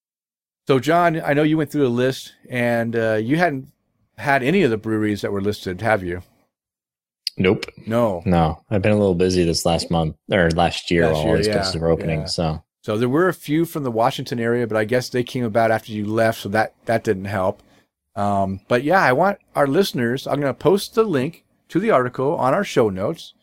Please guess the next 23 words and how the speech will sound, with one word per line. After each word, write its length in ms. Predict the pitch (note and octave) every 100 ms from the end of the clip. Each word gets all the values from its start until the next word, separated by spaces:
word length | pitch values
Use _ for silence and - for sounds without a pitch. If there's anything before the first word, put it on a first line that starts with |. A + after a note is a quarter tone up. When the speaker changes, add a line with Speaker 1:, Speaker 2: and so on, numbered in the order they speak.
| _ _
Speaker 1:
If 200 | D#3+ E3
you, 100 | G3+
it's 180 | D3 C#3+
also 260 | G#3 G#3+ A#3+
on 80 | G3+
our 80 | F3
Facebook 460 | E3+ G#3 - -
page. 440 | G#2 F2 A2 - _ _ _ _ -
Um, 160 | A#2+
go 180 | A#2 F#3
check 240 | G#3 B3
it 80 | A3+
out. 300 | A#2 B2 - _ _ _ _ _ _
Uh, 240 | A#2 A#2
check 240 | B2+ - F3+
the 80 | G#3+
link 220 | F#3+ C#3+
out. 280 | F#2 F2+ - _ _ - _ _ _
And 200 | - F#3
the, 120 | G#3 E3+
and 120 | F3
the 60 | G3
breweries. 520 | D3+ B2+ G#2+ A#2+ -